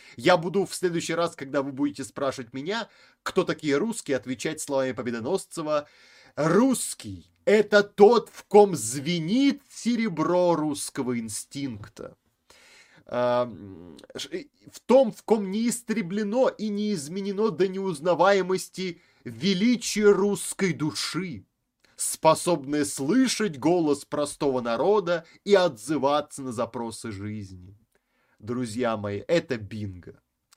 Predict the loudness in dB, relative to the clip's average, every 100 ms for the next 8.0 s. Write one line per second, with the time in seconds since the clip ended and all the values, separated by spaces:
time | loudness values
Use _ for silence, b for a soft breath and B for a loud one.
0 | b b _ -2 2 0 -2 -14 -14 _
1 | _ _ _ b b b b b b b
2 | b b b _ _ _ _ _ 6 8
3 | 8 2 0 -2 0 2 2 0 -6 -6
4 | -6 -8 -8 -6 -6 -10 -20 _ _ _
5 | _ _ _ _ _ -20 -18 0 2 2
6 | 0 -6 -4 -4 -6 -10 -8 -10 -8 -8
7 | -6 -6 -8 -8 -10 -8 -10 -12 -20